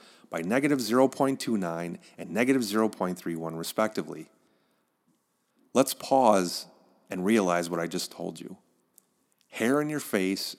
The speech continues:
glare in the photo, or a shadow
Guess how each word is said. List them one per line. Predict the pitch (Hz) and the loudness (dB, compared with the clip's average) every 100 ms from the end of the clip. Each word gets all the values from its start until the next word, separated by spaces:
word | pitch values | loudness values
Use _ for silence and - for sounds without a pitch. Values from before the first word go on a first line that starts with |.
| 104 | -4
glare | 101 95 120 135 | 0 2 2 0
in | |
the | 135 | -2
photo, | - 110 98 82 85 85 - | 0 2 2 0 -4 -6 -6
or | 85 85 | -4 -4
a | |
shadow | 85 - - 151 151 95 78 | -4 -4 0 2 2 2 -2